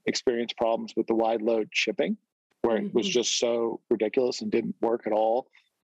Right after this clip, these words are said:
Speaker 1: um, and was not scalable. And, uh, so we had the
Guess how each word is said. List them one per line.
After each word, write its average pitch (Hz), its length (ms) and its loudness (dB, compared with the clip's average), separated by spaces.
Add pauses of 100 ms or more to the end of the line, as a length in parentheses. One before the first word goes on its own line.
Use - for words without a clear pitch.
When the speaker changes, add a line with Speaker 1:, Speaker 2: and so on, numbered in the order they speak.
Speaker 1:
um, 107 440 0
and 107 100 -2
was 113 200 0
not 107 160 0
scalable. 120 600 0 (800)
And, 123 240 0
uh, 117 180 0
so - 140 0
we 127 100 4
had 123 160 2
the 123 180 -2